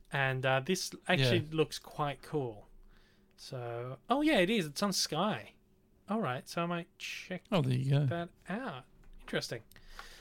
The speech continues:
Speaker 1: Uh, thanks for the recommendation, Jeff, and everyone else. Get on it. All right, so let's play Shite or Right this week. You know the deal. We find movies that are either shite or all right, and we guess whether they're shite or all right based on the synopsis, and the synopsis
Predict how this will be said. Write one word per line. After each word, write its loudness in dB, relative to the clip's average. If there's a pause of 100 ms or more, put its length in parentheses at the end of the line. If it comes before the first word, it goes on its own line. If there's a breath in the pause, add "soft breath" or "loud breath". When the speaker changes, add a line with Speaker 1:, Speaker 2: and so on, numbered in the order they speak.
(160 loud breath)
Speaker 1:
Uh, 10
thanks 4
for 2
the 10
recommendation, 6
Jeff, -2
and 0
everyone 2
else. 0
Get 4
on 8
it. 2 (460 soft breath)
All 12
right, 12
so 10
let's 8
play 6
Shite 8
or 12
Right 10
this -4
week. 4
You 0
know 6
the 4
deal. 6 (120)
We 0
find 2 (540 soft breath)
movies 2
that 2
are 4
either 6
shite 4
or 2
all 2
right, 4
and -6
we 0
guess 0
whether -6
they're -4
shite -2
or -2
all 0
right -4
based -2
on -2
the -2
synopsis, 6 (420 soft breath)
and 6
the 2
synopsis 2